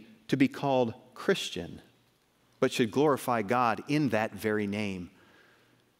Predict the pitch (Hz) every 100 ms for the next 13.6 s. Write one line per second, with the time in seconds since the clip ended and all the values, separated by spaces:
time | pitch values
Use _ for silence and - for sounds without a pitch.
0 | _ _ _ _ _ _ _ - 143 143
1 | 139 147 139 123 120 110 - - - 127
2 | 117 123 123 - 110 113 101 117 - 104
3 | 104 98 - - 127 135 139 123 135 123
4 | 104 101 110 110 - - 131 127 120 110
5 | - - 123 135 127 113 - 135 117 113
6 | 113 117 - 120 117 - 113 98 110 101
7 | 107 107 - 110 107 110 127 - 127 113
8 | 123 120 107 107 - - - - 131 -
9 | - 151 127 110 120 127 - 113 113 139
10 | - - 147 131 110 - 139 120 107 101
11 | 113 104 - - 139 135 - 156 165 143
12 | 135 135 110 135 151 - 110 104 - 165
13 | 110 98 - 139 104 87